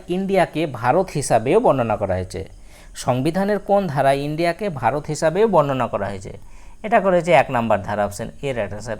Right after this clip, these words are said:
এক নাম্বার ধারায়। নিম্নলিখিত বিবৃতিগুলির মধ্যে কোনটি ভুল?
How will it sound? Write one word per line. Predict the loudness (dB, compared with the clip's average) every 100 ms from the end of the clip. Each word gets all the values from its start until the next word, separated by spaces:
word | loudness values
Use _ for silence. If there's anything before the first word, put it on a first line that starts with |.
| -6
এক | -6 -4
নাম্বার | -4 -4 -4
ধারায়। | -6 -10 -10 -12 -16 -18 -20 -20 -20 -20 -20 -18 -16 -16 -8
নিম্নলিখিত | -2 0 0 0 0
বিবৃতিগুলির | 0 0 -2 -4 -4 -4 -2
মধ্যে | -2 0
কোনটি | 0 0 -2
ভুল? | -4 -2 2 2